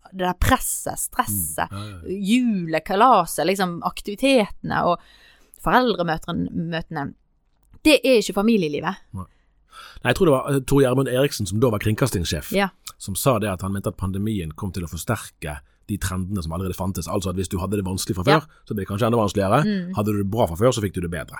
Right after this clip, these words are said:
Speaker 1: Ja.
Speaker 2: Og hvis vi da her nå, eh, velger å fokusere på det som var av det positive utviklingen, så det, det, den hverdagen vi hadde der,
Speaker 1: Ja.
Speaker 2: eh, hadde jo mange ting ved seg som er, med,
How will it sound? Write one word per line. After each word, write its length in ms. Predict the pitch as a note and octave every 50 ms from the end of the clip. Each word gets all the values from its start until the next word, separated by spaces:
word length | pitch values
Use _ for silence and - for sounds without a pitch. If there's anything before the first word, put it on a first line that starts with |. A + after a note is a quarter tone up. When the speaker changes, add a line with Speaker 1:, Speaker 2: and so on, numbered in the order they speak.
| - - _
Speaker 1:
Ja. 80 | - F#3+ - _ -
Speaker 2:
Og 80 | G#2
hvis 140 | A2 G2+ F#2+
vi 60 | A2+
da 140 | A2+ A#2 A2+
her 220 | G#2+ A2+ A2+ G#2+ F#2+
nå, 160 | G#2 G2+ F#2+
eh, 640 | F2+ D2+ F#2 G2 F#2+ F#2 E2+ D2+ G2 E2+ D#2+ G2+ G2+
velger 220 | G2+ F#2 F#2+ G2+ F#2+
å 140 | F2+ F2 E2
fokusere 460 | - F2 F2 - - - G#2 F2 D#2+
på 80 | - F2
det 120 | F#2 F2
som 160 | - E2+ D#2+
var 220 | F2 F#2+ F#2 D#2+ C#2
av 80 | E2+
det 120 | E2 E2+ -
positive 300 | - G2 F2+ F#2 F2 F2+
utviklingen, 320 | F2 - D2 - G2+ B2 A2
så 120 | A2 G2
det, 280 | G#2 G#2+ G2+ E2 E2+ G#2
det, 300 | G#2 G2+ G2 F#2 E2+ D#2 - _ _ - _ - -
den 220 | - A2 A2 G#2 F#2+
hverdagen 640 | G2 F#2 G2 A2 A#2+ A#2 F#2+ F2 E2 E2+ E2 F2 F#2 - _ _
vi 80 | F#2 F#2
hadde 240 | F2 F#2 G2+ G2+
der, 200 | F#2 C#3 F3 F#3+ - - - _ _ -
Speaker 1:
Ja. 100 | - - - _ _ _ - -
Speaker 2:
eh, 120 | - D#2 D#2+
hadde 140 | F#2 G2+ G#2
jo 60 | G2+
mange 220 | F#2+ F2+ G2+ B2+ C3
ting 160 | - C#3+ B2+
ved 120 | B2+ A#2
seg 100 | - G2
som 160 | F2 F#2 G2
er, 160 | F#2+ F#2 F#2 F2
med, 220 | F#2 F#2+ F#2+